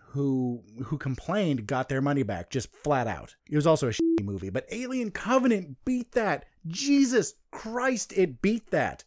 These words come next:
It was so bad. It was terrible.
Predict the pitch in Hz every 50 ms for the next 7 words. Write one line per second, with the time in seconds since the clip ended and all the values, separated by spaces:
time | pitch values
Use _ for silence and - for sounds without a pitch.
0 | _ _ - - 247 240 254 262 220 - - - - - - - - 196 214 233
1 | 240 247 226 202 147 107 - _ _ - 185 190 208 226 240 240 226 208 170 131
2 | 107 90 - - 165 196 208 220 214 214 - _ _ _ _ _ _ - - -
3 | - - - - - 151 156 180 214 247 254 254 247 233 220 208 175 143 151 143
4 | 120 107 80 - -